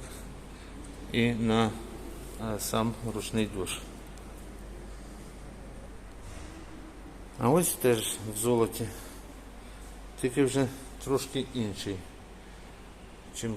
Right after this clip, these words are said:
той, що був перший. Вони майже схожі, але другі. То були два Гая і Італія виробляє, а це Девід, теж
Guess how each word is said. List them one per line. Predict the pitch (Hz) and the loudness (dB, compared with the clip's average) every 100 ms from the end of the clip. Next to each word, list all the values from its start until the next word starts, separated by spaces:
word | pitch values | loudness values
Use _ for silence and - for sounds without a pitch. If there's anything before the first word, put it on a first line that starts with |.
| 101 | 0
той, | 110 | -2
що | 98 110 | -2 -4
був | 104 110 95 | -4 -6 -2
перший. | - 98 95 - 92 - - - - - - - - - - - - - - - - - | 2 2 2 -6 -8 -10 -12 -12 -14 -14 -12 -12 -10 -10 -12 -12 -14 -14 -14 -16 -16 -10
Вони | 113 120 | -4 0
майже | 123 123 120 127 | 2 4 4 4
схожі, | 123 - 151 117 98 - - - - | 2 2 2 2 -2 -6 -14 -12 -8
але | 107 120 123 - - - - - - - - - - - - 120 | -2 0 0 -6 -14 -14 -14 -14 -14 -14 -14 -14 -14 -14 -10 -6
другі. | 120 113 104 | -2 2 2
То | 98 120 | 2 0
були | 120 113 117 | 4 4 4
два | 110 113 113 101 - - - - - 113 113 | 6 6 8 6 -2 -12 -12 -12 -6 0 8
Гая | 113 110 107 98 107 | 10 10 6 4 0
і | 123 101 117 | 0 0 -2
Італія | - 151 147 113 101 95 - - - 107 104 110 | 4 6 8 6 6 2 -4 -10 -10 -8 -4 -2
виробляє, | 107 101 104 101 98 95 - - - - - - - - | 0 0 0 2 0 -4 -10 -12 -12 -12 -12 -14 -12 -6
а | 107 | -6
це | - 147 147 - - - - - - - - - - 113 110 | 0 2 2 -2 -12 -14 -14 -14 -14 -14 -14 -14 -10 -2 6
Девід, | 135 104 101 - - - - - | 8 8 0 -2 -10 -10 -14 -2
теж | 113 101 | 2 4